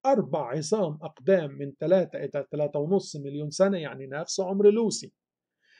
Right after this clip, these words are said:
في ترسيبات في كهف في جنوب أفريقيا، تؤكد أن عظام الصباع الكبير منحرفة، يعني زي بالظبط الشمبانزي، وتستطيع أن تمسك بيها، يعني فروع، يعني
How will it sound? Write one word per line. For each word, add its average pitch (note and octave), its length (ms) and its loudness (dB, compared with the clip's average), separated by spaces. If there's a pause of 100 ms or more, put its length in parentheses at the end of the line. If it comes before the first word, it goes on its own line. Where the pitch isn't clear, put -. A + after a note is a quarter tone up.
(160)
في G3+ 140 4
ترسيبات F#3+ 680 4
في F3+ 120 -4
كهف F3+ 360 -2
في D#3+ 160 -8
جنوب D#3 400 -6
أفريقيا، G3+ 540 0
تؤكد F3+ 680 -4
أن D#3+ 200 -6
عظام D#3 640 -2
الصباع C#3+ 640 -6
الكبير F3 1300 2 (760)
منحرفة، G3 920 2
يعني C3+ 280 -8
زي D3+ 320 -2
بالظبط D3+ 460 -4
الشمبانزي، F#3+ 840 0
وتستطيع D#3+ 1120 -2
أن D3+ 120 -4
تمسك E3+ 420 -2
بيها، G3 260 2
يعني C#3 300 -2
فروع، F3+ 340 4
يعني D3+ 400 -6